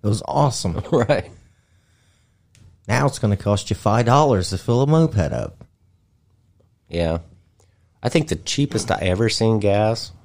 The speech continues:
Speaker 2: was w-, when we went to Florida one time. And down, for some reason, down in southern Georgia and in that area, that the gas is a lot cheaper.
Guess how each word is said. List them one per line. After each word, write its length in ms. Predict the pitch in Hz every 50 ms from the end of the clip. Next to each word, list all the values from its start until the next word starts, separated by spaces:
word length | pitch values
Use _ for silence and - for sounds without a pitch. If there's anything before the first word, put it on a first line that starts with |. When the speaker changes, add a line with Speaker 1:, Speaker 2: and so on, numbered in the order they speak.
| _ _ _ _ _ _ _ _
Speaker 2:
was 240 | 90 92 92 90 82
w-, 240 | - - 90 - - -
when 200 | 92 90 90 90
we 120 | 90 92
went 180 | 95 95 92 -
to 80 | - 85
Florida 400 | - - 95 92 95 95 98 95
one 220 | 98 101 98 101
time. 400 | 101 104 104 104 104 104 107 107 - - _ _ _ _ _ _ _ _ _ _ _ _ _ -
And 440 | 101 92 87 85 85 85 82 82 80
down, 340 | 101 101 104 107 107 92 - -
for 160 | - - 104
some 280 | - - - 131 135 127
reason, 320 | 113 107 98 101 98 95
down 320 | 92 92 92 95 92 92 92
in 320 | 87 85 85 82 82 80 82 - _
southern 640 | _ _ - - - - 101 98 95 98 90 87 82
Georgia 640 | 78 82 90 87 92 95 92 92 95 95 92 90 90 - - - _ _ _ _ _ _ _ _ _ _ _ _ _ _ _ _ _ _ _ _ _ _ _ _
and 220 | - 90 85 85 87
in 100 | 85 87
that 200 | 87 90 87 95
area, 400 | 95 95 95 95 98 98 95 95 92 92 -
that 200 | - 98 90 - - - -
the 260 | - 87 85 80 78 76 80
gas 320 | 92 92 90 95 98 -
is 140 | 92 87 90
a 40 | 87
lot 260 | 85 87 87 - -
cheaper. 500 | - - 92 90 90 - 98 92 90 90